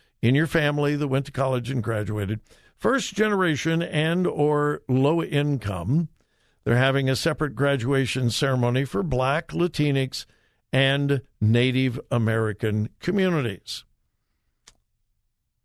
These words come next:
Uh, anybody heard of Harvard? Yeah. Harvard is hosting graduation celebrations for Black students, Asian students, Latinx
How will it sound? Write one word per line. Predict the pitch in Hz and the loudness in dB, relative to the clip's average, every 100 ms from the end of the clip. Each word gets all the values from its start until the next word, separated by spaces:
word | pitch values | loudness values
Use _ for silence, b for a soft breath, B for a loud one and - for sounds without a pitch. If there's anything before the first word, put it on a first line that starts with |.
| _ | _
Uh, | - 131 135 156 | -2 0 0 0
anybody | 165 185 185 | 0 2 0
heard | 139 185 185 | 0 0 0
of | 151 113 - _ | 0 -4 -10 _
Harvard? | - - 131 156 180 220 330 - - - _ _ _ _ _ _ _ _ _ | -14 -6 -2 0 0 -2 -4 -10 -16 -16 _ _ _ _ _ _ _ _ _
Yeah. | 156 110 - _ _ _ _ _ _ _ | 0 0 -6 _ _ _ _ _ _ _
Harvard | - 302 320 151 82 - _ _ _ _ _ _ _ | 0 2 2 0 -4 -10 _ _ _ _ _ _ _
is | 156 156 - | 0 2 2
hosting | 196 - 170 156 | 2 2 0 0
graduation | 131 160 139 147 139 120 131 123 117 | 0 0 0 0 0 0 -2 0 0
celebrations | - 127 120 117 117 - 180 240 | 0 0 0 0 0 -2 -2 -2
for | - 151 | -4 -2
Black | 120 139 156 | 0 0 -2
students, | - - 139 127 156 147 | -4 -2 -2 0 -2 -2
Asian | 147 143 110 123 120 | 0 0 0 -2 -2
students, | 101 - 131 131 180 - b b b b _ | -2 -2 0 0 -2 -4 b b b b _
Latinx | 123 139 - - 220 190 147 - | 2 2 0 0 2 2 0 -6